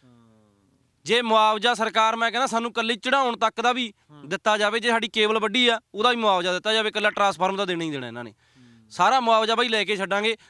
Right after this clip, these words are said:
Speaker 2: ਠੀਕ ਆ, ਸਾਡੀ ਫੁੱਟ ਫੁੱਟ ਤਾਰ ਲੈ ਕੇ ਛੱਡਾਂਗੇ, ਅਸੀਂ ਹਟਦੇ ਨਹੀਂ ਉਹਨਾਂ ਚਿਰ।
Speaker 1: ਤਾਂ ਪਿੰਡ ਜੋਗੇ ਦੀ ਇਹ ਤਸਵੀਰ ਜਿਹੜੀ ਆ, ਦਿਖਾਉਣੀ ਵੀ ਜਿਹੜੀ ਆ, ਉਹ ਲਾਜ਼ਮੀ ਸੀ, ਕਿਉਂਕਿ ਟਰਾਂਸਫਾਰਮ ਇੱਥੇ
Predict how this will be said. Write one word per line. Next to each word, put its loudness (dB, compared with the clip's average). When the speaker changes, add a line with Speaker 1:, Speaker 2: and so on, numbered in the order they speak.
Speaker 2:
ਠੀਕ -6
ਆ, 0
ਸਾਡੀ -2
ਫੁੱਟ -6
ਫੁੱਟ -4
ਤਾਰ 2
ਲੈ 0
ਕੇ -2
ਛੱਡਾਂਗੇ, -6
ਅਸੀਂ -10
ਹਟਦੇ -10
ਨਹੀਂ -14
ਉਹਨਾਂ -20
ਚਿਰ। -20
Speaker 1:
ਤਾਂ -10
ਪਿੰਡ -10
ਜੋਗੇ -10
ਦੀ -10
ਇਹ -8
ਤਸਵੀਰ -16
ਜਿਹੜੀ -14
ਆ, -12
ਦਿਖਾਉਣੀ -16
ਵੀ -18
ਜਿਹੜੀ -16
ਆ, -12
ਉਹ -10
ਲਾਜ਼ਮੀ -10
ਸੀ, -20
ਕਿਉਂਕਿ -8
ਟਰਾਂਸਫਾਰਮ -6
ਇੱਥੇ -10